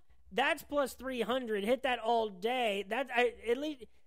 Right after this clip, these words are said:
maybe not hit it all day, but that's the best value, value that there is for Deniz. That's how you go. And if you're going Carl Williams, um, it, because I do think Carl Williams,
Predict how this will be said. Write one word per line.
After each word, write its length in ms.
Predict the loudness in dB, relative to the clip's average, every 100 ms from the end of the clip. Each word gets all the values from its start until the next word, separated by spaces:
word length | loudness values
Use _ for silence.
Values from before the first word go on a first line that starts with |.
| 0
maybe 180 | 4 6
not 160 | 6 6
hit 120 | 4
it 120 | 4
all 180 | 2 2
day, 380 | 4 4 2 0
but 140 | -2
that's 220 | 0 -2 -4
the 60 |
best 240 | -2 -2 0
value, 440 | 0 0 -2 -4
value 440 | -4 -2 -2 -2 -2
that 160 | -2
there 120 | -2
is 140 | -4 -4
for 140 | -8
Deniz. 320 | -8 -6 -6
That's 280 | -6 -6 -4
how 100 | -6
you 160 | -6 -6
go. 260 | -4 -6 -8 -18 -6
And 100 | -2
if 80 | -2
you're 100 | 0
going 280 | 0 -2 -4
Carl 320 | 0 2 2
Williams, 640 | 2 2 0 -6 -12 -20 -20 -20 -20 -20 -20 -12 -2
um, 680 | 2 2 2 0 -4 -10 -14 -20 -20 -20 -20 -20 -20 -20 -20 -2
it, 180 | 0 0
because 260 | -2 -2 0
I 140 | 0
do 220 | 0 -2
think 260 | -2 -4 -2
Carl 300 | 2 2 2
Williams, 600 | 0 0 0 -2 -6